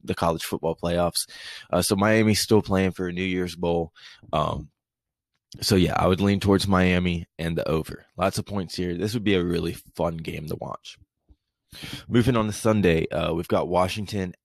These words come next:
at the forty-niners, uh, two teams that have to win. Uh, San Francisco is a three and a half point favorite. The over-under is set at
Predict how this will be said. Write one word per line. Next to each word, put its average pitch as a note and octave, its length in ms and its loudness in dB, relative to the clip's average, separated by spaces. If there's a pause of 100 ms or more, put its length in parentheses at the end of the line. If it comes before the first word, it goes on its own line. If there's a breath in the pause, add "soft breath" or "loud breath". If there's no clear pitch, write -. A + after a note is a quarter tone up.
at G2+ 260 -4 (180)
the G#2 120 -8
forty-niners, E2+ 840 -6 (420 loud breath)
uh, E2 320 -2
two G#2 160 -6
teams F#2 360 -8
that - 160 -8
have F2 260 -4
to - 80 -6
win. E2 300 -8 (1200 loud breath)
Uh, F2 420 4
San F#2+ 280 2
Francisco G2+ 460 2
is F2 120 0
a F2+ 40 -6
three G2 220 0
and F#2 80 -2
a F#2 40 -2
half F#2 180 -4
point F#2 240 -6
favorite. A#2 440 2 (120)
The D2 120 -6
over-under F2 640 -6
is E2 240 -10
set - 360 -4 (140)
at E2 220 -4